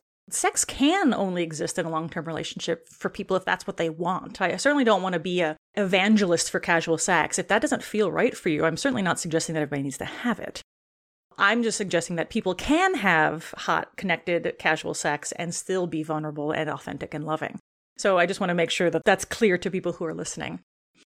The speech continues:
To me, gosh, love is an emotional investment in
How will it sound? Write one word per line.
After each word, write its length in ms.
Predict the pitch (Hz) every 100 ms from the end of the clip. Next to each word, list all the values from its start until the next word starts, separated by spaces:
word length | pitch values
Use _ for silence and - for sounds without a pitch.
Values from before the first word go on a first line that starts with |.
| _ _ -
To 140 | 294
me, 480 | 302 381 403 403 415
gosh, 440 | 196 190 151 - - -
love 500 | 226 226 233 262 262 -
is 760 | 175 151 151 151 160 - - - _ _ -
an 180 | 202 202
emotional 560 | 214 196 220 277 349 285
investment 760 | 196 165 165 - 226 226 220 -
in 580 | 185 180 175 175 180